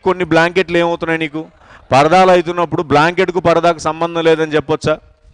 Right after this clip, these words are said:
చెప్పడానికి ఛాన్స్ ఉందా? బ్లాంకెట్లు పరదాలు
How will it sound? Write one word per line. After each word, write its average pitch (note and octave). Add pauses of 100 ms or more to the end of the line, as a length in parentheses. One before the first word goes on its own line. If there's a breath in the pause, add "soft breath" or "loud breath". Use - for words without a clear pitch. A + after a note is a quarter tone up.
(600)
చెప్పడానికి E3+
ఛాన్స్ E3
ఉందా? E3+ (540 soft breath)
బ్లాంకెట్లు E3
పరదాలు E3+